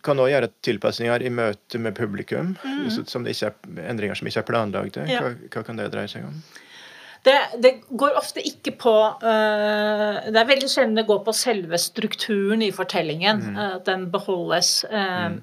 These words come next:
Speaker 2: eh, at når den har en oppbygging, så beholder jeg den. Men det kan gå på, eh, ord jeg bruker, det kan gå på hvordan jeg fargelegger fortellingen, det kan gå på tid.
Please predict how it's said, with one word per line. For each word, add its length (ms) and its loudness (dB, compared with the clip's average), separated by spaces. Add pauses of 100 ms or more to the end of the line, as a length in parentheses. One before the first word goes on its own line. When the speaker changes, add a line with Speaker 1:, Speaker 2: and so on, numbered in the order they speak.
Speaker 2:
eh, 800 -4
at 140 -12
når 320 -2
den 80 -6
har 140 0
en 140 -4
oppbygging, 520 0
så 100 -6
beholder 280 0
jeg 80 2
den. 180 2
Men 80 -6
det 100 0
kan 120 0
gå 240 4
på, 280 4 (360)
eh, 440 2
ord 340 0
jeg 240 2
bruker, 480 0
det 100 -2
kan 120 -4
gå 160 -2
på 300 0
hvordan 320 0
jeg 460 -4
fargelegger 920 2
fortellingen, 640 -2
det 80 -4
kan 140 -2
gå 120 -2
på 140 -4
tid. 460 -2